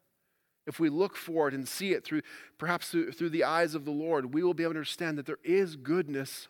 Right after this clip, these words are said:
all around us if we look for it. But for my own life, I was processing this as I was preparing for this message, thinking, "Where do I see these things in the world around me?" And I thought, you know, when I open the scriptures, when I open my Bible,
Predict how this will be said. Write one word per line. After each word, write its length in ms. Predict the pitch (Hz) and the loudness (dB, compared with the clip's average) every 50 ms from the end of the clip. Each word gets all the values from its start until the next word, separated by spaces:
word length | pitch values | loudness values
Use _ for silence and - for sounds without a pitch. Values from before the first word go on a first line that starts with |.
| _ _ | _ _
all 260 | - 131 147 160 156 | -8 -6 -4 -4 -4
around 420 | 143 143 156 156 147 143 127 107 | -4 -4 -4 -4 -6 -6 -8 -10
us 340 | 92 87 85 - - - - - _ _ _ _ _ _ _ _ _ _ _ _ | -12 -14 -12 -12 -12 -12 -14 -16 _ _ _ _ _ _ _ _ _ _ _ _
if 200 | - 143 139 - | -8 -8 -8 -6
we 80 | 143 143 | -6 -6
look 200 | 139 151 139 - | -6 -6 -8 -8
for 280 | - - - - - - | -12 -18 -18 -20 -20 -20
it. 160 | - - - _ _ _ _ _ _ _ _ _ _ _ _ _ _ _ _ _ _ _ _ _ _ - | -20 -20 -20 _ _ _ _ _ _ _ _ _ _ _ _ _ _ _ _ _ _ _ _ _ _ -10
But 100 | 139 131 | -8 -6
for 80 | - | -2
my 100 | 160 151 | 0 0
own 160 | 151 165 175 | 2 2 2
life, 280 | 165 135 120 113 107 - | 4 4 2 2 2 2
I 60 | 123 | 0
was 140 | 120 120 - | 0 -2 -6
processing 600 | - - - 156 165 156 - 143 123 - 139 127 | -10 -8 -6 -4 -4 -4 -4 -6 -6 -6 -6 -4
this 280 | 123 120 110 - - - - - - - - - - - | -4 -4 -6 -8 -12 -16 -18 -20 -20 -20 -20 -20 -8 -4
as 120 | - 135 | -2 2
I 60 | 143 147 | 2 2
was 100 | 143 - | 2 0
preparing 340 | - 135 - 175 165 160 | -2 -2 2 2 2 2
for 80 | 135 143 | 2 0
this 140 | 147 131 - | -2 0 0
message, 320 | 151 170 165 - 135 - | 0 0 0 -2 -6 -6
thinking, 240 | - 151 135 170 165 | -4 0 2 4 6
"Where 160 | 165 190 214 | 6 6 6
do 100 | 220 220 | 4 2
I 140 | 226 247 262 | 2 2 2
see 160 | 233 - 147 127 | 2 2 -2 -2
these 220 | 117 110 104 - | -2 -2 -4 -4
things 380 | - 113 92 80 82 - - - _ _ _ - | -6 -8 -8 -8 -10 -14 -16 -18 _ _ _ -12
in 60 | 127 | -10
the 80 | 120 113 | -8 -6
world 200 | 113 113 110 101 | -6 -6 -6 -6
around 240 | 87 92 87 76 80 | -8 -10 -12 -14 -16
me?" 120 | - - _ _ _ _ _ _ _ _ _ _ _ _ _ _ _ _ _ _ _ _ _ _ _ _ _ _ - | -20 -20 _ _ _ _ _ _ _ _ _ _ _ _ _ _ _ _ _ _ _ _ _ _ _ _ _ _ -8
And 100 | - 147 | -6 -4
I 40 | 160 | -2
thought, 240 | - 180 170 131 | 2 2 2 2
you 60 | 165 175 | 2 2
know, 100 | 180 175 | 2 4
when 120 | 180 180 | 4 4
I 40 | 175 | 4
open 340 | 170 196 202 196 - 185 180 | 4 4 2 2 0 0 0
the 80 | 175 | -2
scriptures, 460 | 151 - - - 208 202 - - 127 | -2 -2 -2 -2 -2 -2 -2 -4 -4
when 80 | 127 139 | 0 2
I 40 | 156 | 2
open 220 | 180 175 202 185 | 2 2 0 0
my 140 | 180 170 170 | 2 0 0
Bible, 600 | 143 123 165 156 175 180 147 127 117 110 101 - | 0 0 0 2 2 0 0 0 -2 -4 -4 -8